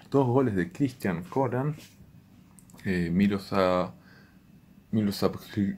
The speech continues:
Misol-, Mis-, Milosavljevic, Milosavljevic, expulsado sobre el final. Estaban bastante nerviosos ellos, no le encontraron la vuelta al partido.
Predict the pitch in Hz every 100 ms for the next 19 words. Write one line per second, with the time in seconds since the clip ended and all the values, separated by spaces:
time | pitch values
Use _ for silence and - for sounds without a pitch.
0 | - - 101 - 101 95 - 101 117 131
1 | - - - 110 127 135 135 131 123 -
2 | 123 117 110 - - - - - - 113
3 | 92 87 - - - 95 90 92 - 90
4 | 92 90 - 104 80 - - - - -
5 | - - - - - 92 87 - 104 90
6 | 98 87 - 87 92 101 95 - 92 87
7 | 87 113 117 110 117 117 117 117 110 104
8 | 104 98 92 95 101 87 98 110 107 92
9 | 90 127 131